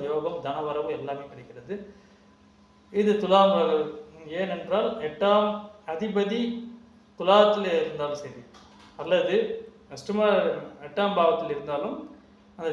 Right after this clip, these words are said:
திசை நடக்கும்போது நற்பலன்கள் அதிகமாக கொடுக்கிறது. ஆகவே ஒரு மறைவு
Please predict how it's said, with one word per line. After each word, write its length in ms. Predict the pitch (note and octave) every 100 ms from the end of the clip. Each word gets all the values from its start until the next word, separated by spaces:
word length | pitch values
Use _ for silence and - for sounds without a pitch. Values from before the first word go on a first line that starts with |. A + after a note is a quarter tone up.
| D#3
திசை 180 | F3+ G3+
நடக்கும்போது 500 | F3+ D#3 D#3 F3+ A#3+ E3+
நற்பலன்கள் 520 | - E3 D#3+ D#3+ D3+
அதிகமாக 320 | C3+ C#3 C#3
கொடுக்கிறது. 340 | C3 A2+ A2 G#2 - - _ _ _ _ _ _ _ _ _ _ _ F3
ஆகவே 320 | E3+ E3+ E3+ F#3+ F3+ D#3
ஒரு 160 | D#3 D3 C3 - - - - _ - C#3
மறைவு 340 | D3 F#3 G#3